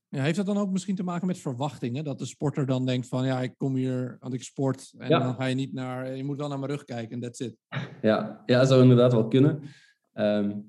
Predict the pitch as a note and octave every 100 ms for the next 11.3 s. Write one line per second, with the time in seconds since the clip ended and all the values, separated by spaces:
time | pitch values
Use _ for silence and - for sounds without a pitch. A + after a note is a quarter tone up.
0 | _ - A#2 A2+ - - A2+ A2 B2+ C#3
1 | D3+ D3+ D3 D3 A#2+ B2 B2 A#2 A2 G#2+
2 | G2+ G#2 G2+ A2 A2 A2 - B2 C#3+ -
3 | _ _ _ _ B2 B2+ C3+ C3 G#2+ F#2+
4 | F#2+ G2 E2+ F2+ - _ - G2 F#2+ F#2
5 | F#2+ F#2+ - - G#2 G#2 G#2 G2+ - -
6 | G2+ G2 - - - G#2+ A2 A2 G2+ G#2
7 | B2 G#2+ G2+ G2+ G2 F#2+ F#2+ - _ _
8 | _ E3+ F#3 E3+ - - - G#2+ A#2+ A2+
9 | A2+ B2 B2 A2+ A2 A2 A2+ A2 G2+ -
10 | - F#3+ F2+ F2+ C3+ F#3+ D3+ C3 - _
11 | _ -